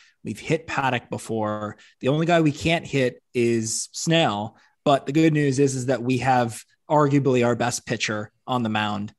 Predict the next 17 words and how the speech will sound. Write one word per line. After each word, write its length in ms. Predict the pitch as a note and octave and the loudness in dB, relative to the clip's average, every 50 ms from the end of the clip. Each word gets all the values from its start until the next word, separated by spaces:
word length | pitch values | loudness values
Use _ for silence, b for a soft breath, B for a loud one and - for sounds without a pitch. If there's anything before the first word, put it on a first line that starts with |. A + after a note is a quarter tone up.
| _ - | _ -6
Max 300 | B2+ A#2+ A2+ G#2+ - - | -4 -4 -4 -4 -4 -6
Scherzer. 480 | - A#2 A2 G#2 G#2+ A2 G2+ F#2 G2 - _ _ _ _ _ | -4 -4 -4 -4 -4 -6 -8 -10 -10 -14 _ _ _ _ _
You, 220 | - A2 G#2+ A2 G#2+ _ _ _ _ | -10 -10 -10 -10 -10 _ _ _ _
you 60 | - | -10
could 220 | - A#2+ G#2+ A2 - _ _ _ - | -8 -8 -8 -8 -12 _ _ _ -8
make 220 | B2+ A#2 A2 A2 | -4 -4 -4 -2
an 60 | A2+ | -2
argument 340 | A2 G#2+ G#2+ A2 G#2+ G#2+ G2 | -4 -4 -4 -4 -6 -8 -8
for 100 | - A2+ | -10 -6
Buehler, 480 | A2+ C3 C#3 C#3+ C#3 C#3 C3+ B2+ A#2+ - | -2 2 4 4 6 6 4 4 2 -2
but 200 | - A2 - - _ _ _ _ - | -6 -10 -14 -16 _ _ _ _ -8
since 220 | - B2+ A#2+ A2 | -6 -4 -4 -6
Buehler 340 | - - C#3 C3+ C3 C3 B2 | -4 -2 0 2 2 2 2
had 140 | B2+ B2+ B2 | 0 0 0
that 160 | B2+ A2+ A2 | -2 -2 -2
one 160 | A#2+ A#2+ A#2 | -4 -4 -4
hiccup, 480 | A2+ A#2+ A#2 - B2 A#2 A2 A2+ b | -4 -6 -6 -4 -2 -4 -4 -4 b